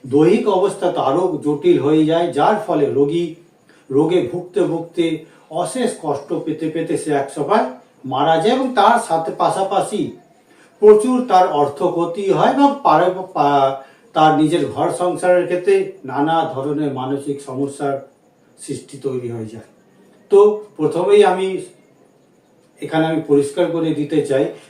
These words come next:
যে স্নায়ু রোগের কোনো নির্দিষ্ট কোনো রোগ নেই এবং স্নায়ু রোগের যে ওষুধগুলো যে তৈরি করা হয়েছে এটা কিভাবে কাজ করে সেটা আজ পর্যন্ত কোনো ডাক্তার, কোনো বিজ্ঞানী তারা বলতেও পারেনি। অতএব বুদ্ধিমানের কাজ হবে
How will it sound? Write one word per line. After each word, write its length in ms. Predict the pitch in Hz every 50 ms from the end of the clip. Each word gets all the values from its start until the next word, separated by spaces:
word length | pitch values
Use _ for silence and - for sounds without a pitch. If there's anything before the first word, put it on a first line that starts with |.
| _ -
যে 140 | 151 196 -
স্নায়ু 560 | - - - 156 147 156 185 202 208 202 190
রোগের 200 | 180 180 190 175
কোনো 340 | 151 151 156 160 196 202 180
নির্দিষ্ট 540 | 156 151 147 143 135 165 175 - - -
কোনো 320 | 180 - - 151 151 160 143
রোগ 320 | 123 127 147 175 175 175
নেই 220 | 175 175 175 185 190
এবং 260 | 165 143 143 175 165
স্নায়ু 520 | 139 - - 139 131 139 151 160 160 156 156
রোগের 340 | 156 165 170 170 156 - - - - - _ _ _ _ _ _
যে 180 | 143 170 214 220
ওষুধগুলো 640 | - - 165 151 - 247 226 - 202 214 214 196 175
যে 160 | 147 156 156
তৈরি 340 | 147 - 139 139 143 165 185
করা 280 | - 165 160 170 165
হয়েছে 240 | 160 165 170 165 170
এটা 140 | 147 - -
কিভাবে 560 | - - - 185 196 147 143 156 165 180 165
কাজ 240 | - - 143 151 - - -
করে 240 | - 165 165 175 175
সেটা 280 | - - 147 139 175 160
আজ 140 | - 175 180 - -
পর্যন্ত 320 | 165 156 160 165 156 147
কোনো 240 | 160 139 151 156 151 143
ডাক্তার, 500 | 135 117 - - - - 156 151 151 151
কোনো 280 | - - 139 143 147
বিজ্ঞানী 500 | 127 120 123 117 120 135 143 147 170 196
তারা 440 | 190 - 117 - 170 202 214 214 - - - - _ _ _ _ _
বলতেও 380 | - 135 127 123 - 175 160 147
পারেনি। 340 | - - 113 120 120 117 120
অতএব 460 | 127 139 143 - 196 190 196 190 202 214 220 226 220 - - - - _ _ _ _ _ _ _ _ _ _ _ _ _ _ _ _ -
বুদ্ধিমানের 640 | 139 143 196 214 214 233 240 220 208 196 190 180 160
কাজ 220 | - 160 180 165 - -
হবে 400 | - 139 135 143 147 147 151 -